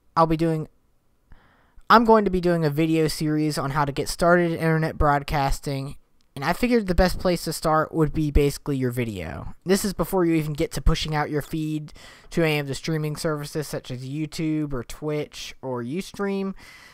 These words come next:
This is basically controlling just your video. For my video feed, to, in order to mix my feed,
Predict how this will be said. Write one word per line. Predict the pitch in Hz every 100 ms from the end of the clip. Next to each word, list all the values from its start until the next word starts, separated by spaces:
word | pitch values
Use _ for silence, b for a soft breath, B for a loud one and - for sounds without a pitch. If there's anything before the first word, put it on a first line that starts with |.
| B
This | 196 202
is | 175
basically | - 170 160 160 - 151 147
controlling | 143 151 - 156 147 135
just | 135 -
your | 131
video. | 117 147 160 165 160 160 160 170 - - _ - b b b b b
For | - 269 285 277
my | 226 190 170
video | 156 156 151
feed, | 147 - 139 139 139 - _ _ -
to, | 196 175
in |
order | 180 180 165
to |
mix | 156 160 -
my | 165 151
feed, | - 156 151 156